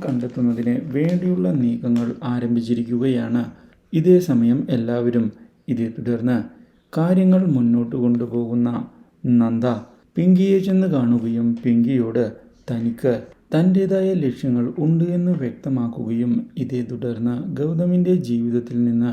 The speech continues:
ഇറങ്ങിപ്പോകാനാണ് താൻ ആഗ്രഹിക്കുന്നത് എന്ന് വ്യക്തമാക്കുകയും ചെയ്തിരിക്കുകയാണ്. അപ്രതീക്ഷിതമായ ഈ സംഭവം ഞെട്ടിച്ചു കളഞ്ഞതിനെ തുടർന്ന്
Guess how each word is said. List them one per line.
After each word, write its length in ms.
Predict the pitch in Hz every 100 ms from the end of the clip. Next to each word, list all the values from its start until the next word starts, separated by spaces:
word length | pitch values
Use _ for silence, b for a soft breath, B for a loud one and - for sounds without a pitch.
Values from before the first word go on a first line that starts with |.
| - B B B B
ഇറങ്ങിപ്പോകാനാണ് 960 | 160 175 185 185 185 185 185 185 185 185 180
താൻ 180 | 160 165
ആഗ്രഹിക്കുന്നത് 840 | 123 120 113 117 117 120 117 113 117 120
എന്ന് 220 | 120 117 117 120
വ്യക്തമാക്കുകയും 960 | 131 135 - 165 120 117 120 117 120 135
ചെയ്തിരിക്കുകയാണ്. 920 | 131 117 117 117 120 120 117 117 120 120 B B B B
അപ്രതീക്ഷിതമായ 1000 | 120 120 110 113 - 120 117 120 120 120 - -
ഈ 120 | 123
സംഭവം 520 | 120 117 117 120 123 107 B B B B
ഞെട്ടിച്ചു 460 | 165 180 180 180 190
കളഞ്ഞതിനെ 580 | 147 120 117 117 120 120
തുടർന്ന് 500 | 120 113 117 117